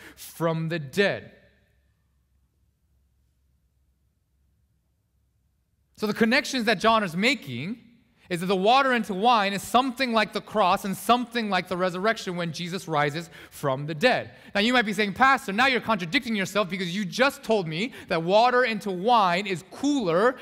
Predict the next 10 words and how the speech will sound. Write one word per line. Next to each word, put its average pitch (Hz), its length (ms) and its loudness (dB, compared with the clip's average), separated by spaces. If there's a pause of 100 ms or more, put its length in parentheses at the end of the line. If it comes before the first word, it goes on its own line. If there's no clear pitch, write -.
(120)
or 196 120 2
better 196 680 2
than 170 380 0
when 175 340 0
Jesus 175 520 -4
raises 156 440 -2
a 190 80 -4
dead 156 320 -4
man 131 320 -4 (240)
back 127 320 -2